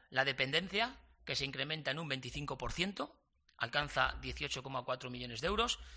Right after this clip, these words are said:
pero también la atención a la discapacidad, en ese compromiso que tenemos con colaborar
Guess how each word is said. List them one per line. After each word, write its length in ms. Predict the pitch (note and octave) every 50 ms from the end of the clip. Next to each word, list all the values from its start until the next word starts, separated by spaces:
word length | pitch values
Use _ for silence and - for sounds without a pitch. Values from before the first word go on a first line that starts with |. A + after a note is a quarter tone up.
| - - -
pero 180 | - E3+ F#3+
también 380 | E3+ F3+ E3+ E3 E3+ F3+ F#3+ G3+
la 80 | E3+ C#3+
atención 460 | - C#3+ C#3 C3+ - D#3+ E3+ E3+ D#3+
a 60 | D3
la 80 | C#3+ C#3
discapacidad, 800 | C#3 - - - C3 - C3 B2+ - C3 C#3+ F3 G#3 A3 A#3 - -
en 120 | - D3+
ese 160 | E3 D#3+ G3
compromiso 600 | F3 F#3+ F3+ D#3 D#3+ D#3 E3 E3+ D#3+ - F3+ E3
que 120 | D3+ D3+ C3+
tenemos 480 | C3+ C3+ D3+ D#3 D#3 D#3 D#3 D3+ - -
con 200 | - C#3+ C3 C3
colaborar 640 | - E3 F3 F3 D#3 C#3+ C3+ C#3 D3 C3+ B2 -